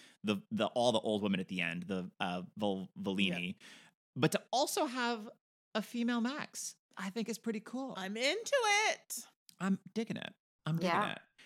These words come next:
Speaker 1: Uh, and a ding ding ding to Robin. Johnny Depp was considered back in two thousand one. It was around Pirates of the Caribbean. And I get it.
Speaker 3: Yeah.
Speaker 1: He's someone that I think would be like, "Keep,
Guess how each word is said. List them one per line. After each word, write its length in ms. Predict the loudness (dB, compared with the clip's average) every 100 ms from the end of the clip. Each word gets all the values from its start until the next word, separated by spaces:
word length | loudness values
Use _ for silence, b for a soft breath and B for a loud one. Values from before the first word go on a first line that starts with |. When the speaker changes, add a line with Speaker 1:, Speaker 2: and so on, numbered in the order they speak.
| b -2
Speaker 1:
Uh, 360 | 4 6 6 4 4
and 240 | 4 2 0
a 60 |
ding 260 | -4 -2 -2
ding 80 | 0
ding 100 | -2
to 80 | -2
Robin. 320 | -2 0 0
Johnny 280 | 0 -2 0
Depp 160 | -2 -2
was 180 | -4 -4
considered 540 | -2 -2 -2 -2 0
back 320 | 2 2 0 -2
in 160 | 2 2
two 220 | 0 -4
thousand 400 | 0 0 2 0
one. 340 | 0 -2 -2 -4
It 40 |
was 120 | -6
around 280 | -2 0 0
Pirates 280 | 0 -2 -2
of 40 |
the 60 | -6
Caribbean. 600 | -6 -6 -4 -4 -4 -6 -10 _ _
And 80 | -6
I 60 | -2
get 180 | 0 2
it. 160 | 0 -2 -4
Speaker 3:
Yeah. 320 | 8 10 10 4 -18 _ _
Speaker 1:
He's 160 | 0 2
someone 300 | 4 6 6
that 80 |
I 80 | 4
think 180 | 4 0
would 80 | 2
be 120 | 4
like, 260 | 4 0 -8 -4
"Keep, 240 | 0 0